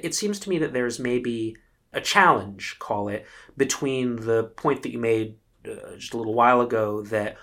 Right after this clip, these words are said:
one of the reasons we often rely on civil and administrative penalties is that it may be very difficult to prove the kind of actual knowledge or, or corrupt intent to show that these individual people really knew that they were laundering money.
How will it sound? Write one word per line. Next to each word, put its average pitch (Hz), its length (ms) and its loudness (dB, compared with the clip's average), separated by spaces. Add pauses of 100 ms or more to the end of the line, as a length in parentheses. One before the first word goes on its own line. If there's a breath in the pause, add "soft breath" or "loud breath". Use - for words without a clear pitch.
(140 loud breath)
one 123 240 4
of 123 80 -2
the 117 80 -6
reasons 110 260 -2
we 110 80 -4
often 107 300 -4
rely 107 240 -2
on 101 80 -8
civil 110 260 -2
and 101 80 -4
administrative 101 500 -8
penalties 107 520 -8
is 104 80 -12
that 104 80 -8
it 104 80 -8
may 107 100 0
be 104 140 -8
very 107 280 -4
difficult 104 560 -8 (360 soft breath)
to - 100 -4
prove 120 500 2
the 104 80 -8
kind 107 360 -4
of 101 100 -6 (280 loud breath)
actual - 520 0
knowledge 110 560 0
or, 104 280 -4
or 101 200 -8
corrupt 113 420 0
intent 107 460 -6
to 113 80 -12
show 107 320 -2
that 104 140 -14
these 107 180 -6
individual 104 500 -8
people 101 520 -10 (280 loud breath)
really 143 440 6
knew 113 440 2
that - 140 -12
they 107 100 0
were 110 160 -8
laundering 104 480 -8
money. 151 360 -8